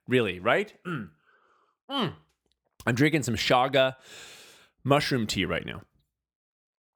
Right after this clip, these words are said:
It's a scale of one to ten <clears throat> of pure taste,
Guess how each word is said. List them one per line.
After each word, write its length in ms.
It's 300
a 240
scale 320
of 100
one 180
to 60
ten 420
<clears throat> 40
of 720
pure 200
taste, 480